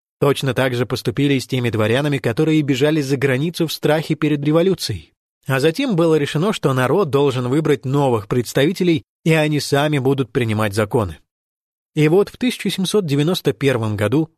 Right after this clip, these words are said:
множество молодых людей со всех регионов Франции собрались на заседание собрания в Париже. Но другие европейские короли и правители не хотели дальше наблюдать, как во Франции всё больше ограничивают и уничтожают власть короля.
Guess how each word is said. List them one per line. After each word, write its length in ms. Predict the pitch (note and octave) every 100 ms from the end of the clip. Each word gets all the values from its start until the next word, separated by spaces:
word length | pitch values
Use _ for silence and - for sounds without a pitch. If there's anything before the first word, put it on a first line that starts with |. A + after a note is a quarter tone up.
| -
множество 640 | D#3 E3+ G#3+ G#3 F3 F#3
молодых 380 | E3+ D#3+ D3+ D3
людей 340 | C#3 C3+ D#3
со 200 | D#3 C3+
всех 400 | A#2 - G3+ -
регионов 540 | F3 E3 C#3 C#3+ B2 -
Франции 500 | D#3 F#3 E3+ D#3+ B2 _ _
собрались 640 | - C#3+ C3 B2+ C#3+ G#3
на 140 | G#3+ F#3+
заседание 560 | F3 D3+ C3+ E3 F3+
собрания 500 | D#3+ C#3+ B2 A2 A2
в 80 | G#2
Париже. 380 | C#3 E3 D3 - _ _ _ _ _ _ -
Но 160 | C#3+
другие 540 | C#3+ C#3 B2+ F3 G#3 D#3+
европейские 640 | C3 A#2+ B2 A2+ - B2+
короли 380 | - A#2 A2 G#2+
и 40 |
правители 460 | G#2 B2 G3+ G3+ D#3+
не 180 | D#3+ F#3+
хотели 480 | F#3 E3 D#3 F3+ F#3
дальше 400 | C#3+ D3 D3 D3+
наблюдать, 480 | C3+ B2+ B2 D#3+
как 180 | - C3+
во 140 | C3 B2
Франции 520 | C3 D3 D#3+ B2 F#2
всё 260 | - E3 D3+
больше 380 | C#3 E3+ -
ограничивают 760 | E3 C#3+ C#3+ C3+ D#3 D#3+ E3 D#3+
и 40 |
уничтожают 800 | D#3+ D#3 D3 - C3+ G#2+ A#2+ B2 A2+
власть 340 | A2 G2 -
короля. 460 | - A#2 A2 F#2+